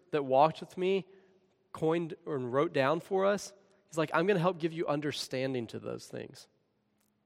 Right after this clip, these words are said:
That's what the Holy Spirit does. And so all of that is leading us to this great inheritance of eternal life.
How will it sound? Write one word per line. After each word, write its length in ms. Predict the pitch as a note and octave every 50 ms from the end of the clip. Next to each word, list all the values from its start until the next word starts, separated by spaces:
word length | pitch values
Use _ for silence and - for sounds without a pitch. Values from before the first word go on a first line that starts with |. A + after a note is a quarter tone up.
| _ _ _ _ -
That's 240 | D3 E3+ F3 - G#3
what 80 | F3
the 100 | F#3 E3
Holy 240 | A#2+ D#3+ D#3+ D3+ C#3
Spirit 500 | - - - - - D3 D3 C#3 C3 B2
does. 360 | B2 A#2 A2+ G#2+ - - - _ _ _ _ _ _ _ _ _ _ _ _ _ _ _ _ _ _ _ _ _ _ _ _ _ _ _ _ _ _ _ _ _ _ _ _ _ _ _ _ _
And 100 | D#3 D3
so 200 | - F#3 F#3+ - -
all 360 | E3 D#3 F3 G3 G#3 A3 A3
of 140 | A3 G3 E3+
that 240 | F3+ F3 F3 F3+ F#3
is 180 | F3 C#3+ C3
leading 380 | C#3+ D3 D3+ E3 E3 E3 D#3 D3
us 320 | C#3 C3+ C3+ B2+ - - - - _ _ _ _
to 140 | - - E3+
this 200 | D3+ D3+ B2+ -
great 480 | - - C#3+ C3+ C3+ C#3+ D3 E3 F3 E3+
inheritance 720 | D#3+ C#3+ A#2 A#2 C3+ C3+ C3+ C3 - D3 C3+ C3 - -
of 160 | - C3+ B2
eternal 400 | A#2 - - - C3 B2+ A#2 A2+
life. 360 | A2+ A2 - - A#2+ -